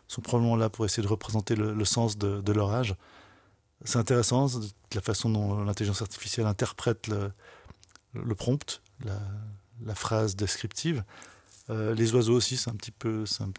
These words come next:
c'est pas très dans le détail, comme, comme pour les fleurs.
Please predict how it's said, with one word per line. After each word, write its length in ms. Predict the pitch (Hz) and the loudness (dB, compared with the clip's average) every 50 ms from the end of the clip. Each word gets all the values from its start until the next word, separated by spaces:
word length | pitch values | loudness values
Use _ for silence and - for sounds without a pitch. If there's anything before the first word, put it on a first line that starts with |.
| - _ _ _ _ _ _ _ _ _ - | -14 _ _ _ _ _ _ _ _ _ -14
c'est 220 | - - - 110 - | -14 -12 -12 -12 -8
pas 140 | - 98 | -8 -8
très 240 | - - - - 110 | -6 -6 -4 -2 0
dans 100 | 107 113 | 2 2
le 80 | 110 104 | 2 4
détail, 460 | 107 104 101 110 104 113 117 104 90 - - - - _ _ _ _ - 113 - | 2 2 0 0 0 0 0 0 -2 -4 -8 -20 -20 _ _ _ _ -20 -12 -6
comme, 140 | - 104 95 - - - | -4 -4 -4 -6 -8 -6
comme 140 | - 101 92 | -4 -4 -4
pour 140 | - 101 | -2 -2
les 80 | 98 92 | -2 -2
fleurs. 400 | - - 113 110 117 113 101 | -4 -2 -2 -2 0 0 -2